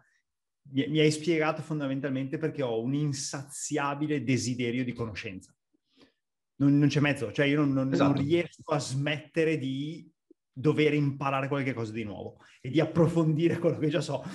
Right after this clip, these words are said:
Speaker 2: Esatto.
Speaker 1: E discutevo settimana scorsa con
Speaker 2: Sì, sì.
Speaker 1: Gian Maria Ricci, che ha lo stesso problema, <laughs> cioè, che è incastrato
Speaker 2: Ma,
Speaker 1: nel
Speaker 2: vedi, hai beccato due persone, hai beccato due persone, che Gian Maria,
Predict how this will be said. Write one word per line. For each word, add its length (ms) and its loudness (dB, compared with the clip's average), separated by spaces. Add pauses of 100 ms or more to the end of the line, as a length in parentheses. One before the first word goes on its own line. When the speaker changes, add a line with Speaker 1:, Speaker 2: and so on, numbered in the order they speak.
(140)
Speaker 2:
Esatto. 220 4
Speaker 1:
E 40 2
discutevo 520 -6
settimana 500 -2
scorsa 400 -6
con 120 0
Speaker 2:
Sì, 60 4
sì. 60 4
Speaker 1:
Gian 100 4
Maria 280 -2
Ricci, 320 -10
che 80 -2
ha 40 4
lo 60 2
stesso 240 -4
problema, 400 2
<laughs> 400 -8
cioè, 160 2 (1400)
che 100 -12
è 40 6
incastrato 760 2
Speaker 2:
Ma, 60 4
Speaker 1:
nel 280 2
Speaker 2:
vedi, 280 4
hai 140 4
beccato 400 4
due 160 2
persone, 720 4 (400)
hai 160 2
beccato 260 4
due 140 4
persone, 320 6
che 100 6
Gian 160 6
Maria, 420 4